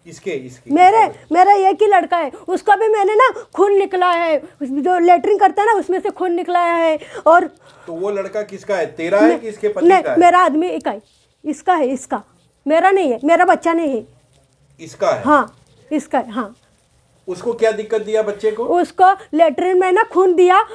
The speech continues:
Speaker 2: और दिमाग उसका, अ, काम नहीं करने का बंद कर दिया। वो लड़का बहुत होशियार है स्कूल में।
Speaker 1: अच्छा।
Speaker 2: हाँ।
Speaker 1: उसका दिमाग हाफ कर दिया?
Speaker 2: हाफ कर दिया मैंने।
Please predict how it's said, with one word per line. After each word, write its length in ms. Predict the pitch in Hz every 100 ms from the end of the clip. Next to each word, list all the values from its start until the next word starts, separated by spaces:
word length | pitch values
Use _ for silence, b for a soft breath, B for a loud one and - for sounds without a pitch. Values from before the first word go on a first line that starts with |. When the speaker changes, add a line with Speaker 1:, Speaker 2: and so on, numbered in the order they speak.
| 440 294
Speaker 2:
और 180 | 359
दिमाग 380 | 285 330 349 370
उसका, 320 | 370 - 370
अ, 60 | 392 B 302
काम 580 | 320 302 269 339 359 359
नहीं 140 | 392
करने 260 | 381 320 330
का 100 | 311
बंद 240 | 320 339
कर 180 | 339 285
दिया। 200 | 277 285
वो 180 | 339 359
लड़का 280 | 349 339 370
बहुत 260 | 311 381 269
होशियार 320 | 311 339 349
है 140 | 302 302
स्कूल 280 | - 311 302
में। 180 | 277 - -
Speaker 1:
अच्छा। 640 | - - - 139 123 107 202
Speaker 2:
हाँ। 360 | 320 285 - 165
Speaker 1:
उसका 220 | 151 202
दिमाग 340 | 190 190 202
हाफ 300 | 165 190 208 -
कर 80 | 135
दिया? 120 | 123
Speaker 2:
हाफ 220 | 370 370
कर 120 | 370 294
दिया 280 | 302 285
मैंने। 300 | 262 262 240